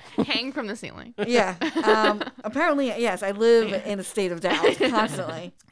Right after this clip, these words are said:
Speaker 3: Do not put
Speaker 2: Okay.
Speaker 3: your hands behind your back.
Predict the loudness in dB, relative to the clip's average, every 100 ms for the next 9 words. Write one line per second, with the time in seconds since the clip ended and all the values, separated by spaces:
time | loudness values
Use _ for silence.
0 | -6 0 2 4 4 4 2 -4 -12 -10
1 | -8 -4 -2 -2 -2 -4 -6 -6 -6 -4
2 | -2 -2